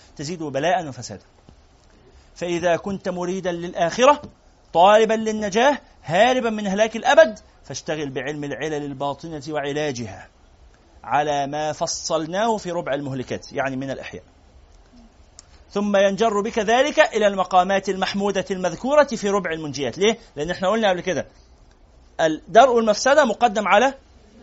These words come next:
قبل ما تهتم بالزينة والشياكة والجمال، تهتم الأول بعلاج ال-، الجروح دي، بعلاج القرح، بإزالة الدمامل، تزيل المفاسد، وبعدين تبقى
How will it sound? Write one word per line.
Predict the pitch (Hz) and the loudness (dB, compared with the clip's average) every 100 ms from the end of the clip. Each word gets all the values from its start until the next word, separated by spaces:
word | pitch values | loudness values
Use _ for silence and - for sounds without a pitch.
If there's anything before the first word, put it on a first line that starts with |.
| - - - - - - - - - _ _ 214 | -20 -20 -20 -20 -20 -20 -20 -20 -20 _ _ 4
قبل | 226 240 | 4 4
ما | 208 | 2
تهتم | 208 202 247 | 2 0 0
بالزينة | 220 196 165 254 240 208 | -2 -4 -2 -2 0 0
والشياكة | - - 226 262 226 | -2 -2 0 0 0
والجمال، | 208 185 196 254 330 240 | -2 0 2 6 4 4
تهتم | 180 240 233 | -4 -2 -2
الأول | - 269 220 | 4 6 6
بعلاج | 208 202 262 226 | 2 2 0 -2
ال-، | 214 208 | -4 -4
الجروح | 208 185 277 285 | -4 -4 -6 -6
دي، | 302 311 - - | -10 -14 -16 -10
بعلاج | 156 160 226 202 | -4 -2 -2 -4
القرح، | - 285 240 - | -2 2 2 0
بإزالة | 156 175 175 170 233 208 | -8 -6 -4 -2 -2 -4
الدمامل، | 180 180 254 302 160 - - _ - - - - _ _ _ _ _ - - | -6 -2 2 2 2 -8 -20 _ -20 -20 -20 -20 _ _ _ _ _ -20 -12
تزيل | 151 175 320 | -6 -2 0
المفاسد، | 311 254 285 339 311 190 151 | 2 2 8 8 6 -2 -4
وبعدين | 165 160 233 | -4 -2 -2
تبقى | 254 233 294 | 0 2 0